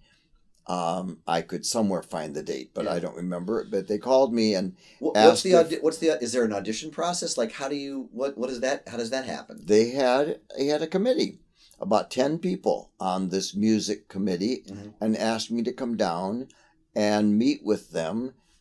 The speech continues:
Speaker 1: in, uh, the conference room
Speaker 2: Yeah.
Speaker 1: and talk about my ideas for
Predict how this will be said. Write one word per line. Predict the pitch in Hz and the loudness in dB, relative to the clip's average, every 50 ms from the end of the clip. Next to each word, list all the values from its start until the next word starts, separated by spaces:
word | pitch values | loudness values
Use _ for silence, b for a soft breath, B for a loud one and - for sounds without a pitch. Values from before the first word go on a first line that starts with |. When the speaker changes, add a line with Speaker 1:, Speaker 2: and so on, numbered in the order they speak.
| _ _ _ | _ _ _
Speaker 1:
in, | 104 104 104 101 101 101 101 101 101 101 101 104 104 107 - - _ _ | 2 4 4 4 4 4 4 4 2 2 2 0 0 -2 -4 -8 _ _
uh, | - 98 98 92 | -2 -2 0 -2
the | 87 92 104 | -2 -4 -6
conference | - - 113 110 104 92 90 - 90 90 90 - - | -4 -2 0 0 0 0 -4 -6 -8 -8 -8 -8 -8
room | 85 87 85 90 101 117 117 - - - | -6 -4 -4 -4 -4 -6 -6 -10 -12 -6
Speaker 2:
Yeah. | 110 110 104 95 | -4 -4 0 2
Speaker 1:
and | 117 113 113 | 2 0 0
talk | - 123 123 131 139 - | 0 0 0 0 0 -2
about | 147 113 135 117 120 113 - - _ _ _ _ _ _ _ _ | 0 2 4 6 6 4 2 -2 _ _ _ _ _ _ _ _
my | - 113 120 123 135 139 131 | 0 2 2 4 4 4 4
ideas | 127 123 123 113 104 139 147 151 135 104 92 104 104 95 - - - - _ _ _ _ | 4 4 2 2 0 0 2 2 2 2 2 0 -2 -4 -6 -8 -8 -12 _ _ _ _
for | _ - - - 117 117 117 117 117 117 117 117 117 117 113 - | _ -18 -6 -2 0 2 4 4 4 6 4 4 2 0 -2 -6